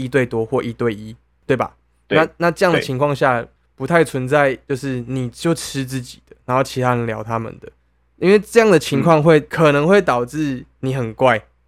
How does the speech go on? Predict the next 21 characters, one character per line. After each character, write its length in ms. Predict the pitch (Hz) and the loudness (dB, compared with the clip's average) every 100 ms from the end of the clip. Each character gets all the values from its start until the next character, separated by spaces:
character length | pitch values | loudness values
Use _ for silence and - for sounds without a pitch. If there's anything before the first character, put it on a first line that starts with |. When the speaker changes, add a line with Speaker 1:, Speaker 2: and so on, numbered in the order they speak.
| _ | _
Speaker 1:
啊， 100 | 139 | -2
大 100 | 147 | 0
家 80 | 135 | 2
在 140 | 135 | 2
聊 160 | 123 113 | 0 -2
天， 100 | 117 | -4
为 120 | 123 | -6
什 80 | 120 | -6
么 40 | 110 | -10
都 40 | |
不 80 | 110 | -8
讲 140 | 113 - | -10 -8
话？ 200 | 107 - _ _ _ _ | -10 -10 _ _ _ _
Speaker 2:
嗯， 260 | 113 87 - _ - | 0 0 -4 _ -8
对。 220 | 95 - | -6 -6
Speaker 1:
我 100 | - | -8
换 160 | 117 151 | -2 0
个 100 | 131 | 0
说 220 | 113 120 | 0 -2
法 220 | 113 110 | -2 -6
好 100 | 117 | -8